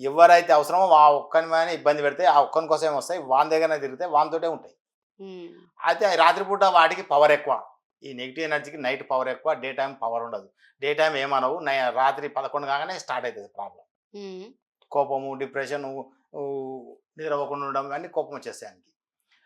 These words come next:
Speaker 1: అది ఇది మొత్తం నేను నా రీసెర్చ్లో తేలింది ఏంటంటే వంద ఏళ్ళ నుంచి కూడా ఎనర్జీలు ఎక్కడ పోవట్లేదు. మన తాత ఉంటాడు, వాని చుట్టాలు, వాని పాలోళ్ళు వాని బట్టి ఉంటారు, వాని దగ్గర ఉంటాయి ఎనర్జీలు.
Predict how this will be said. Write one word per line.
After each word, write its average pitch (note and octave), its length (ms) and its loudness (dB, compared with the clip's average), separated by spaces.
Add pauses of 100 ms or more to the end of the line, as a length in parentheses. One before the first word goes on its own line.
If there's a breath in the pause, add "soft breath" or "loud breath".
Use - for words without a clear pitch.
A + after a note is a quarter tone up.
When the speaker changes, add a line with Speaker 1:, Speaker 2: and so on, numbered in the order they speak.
(120)
Speaker 1:
అది E3 220 -4
ఇది F#3 140 -4 (720)
మొత్తం C#3+ 340 0
నేను D#3 200 2
నా D3 60 10
రీసెర్చ్లో D#3 480 0
తేలింది C#3 340 -8
ఏంటంటే B2 360 -6 (680)
వంద C#3 200 -6
ఏళ్ళ D3 200 2
నుంచి D#3 200 -6
కూడా D3+ 180 4 (240)
ఎనర్జీలు C#3 340 -6
ఎక్కడ C3 260 0
పోవట్లేదు. A#2+ 380 -4 (420)
మన D3 120 0
తాత D3+ 320 6
ఉంటాడు, C3+ 300 2 (720)
వాని D3+ 340 2
చుట్టాలు, D#3+ 460 4
వాని D#3+ 220 4
పాలోళ్ళు D#3+ 340 4 (180)
వాని D3+ 260 0
బట్టి C#3+ 180 0
ఉంటారు, B2 240 -2 (180)
వాని C#3+ 160 2
దగ్గర D3 200 4
ఉంటాయి C3 160 -2
ఎనర్జీలు. A#2 380 -6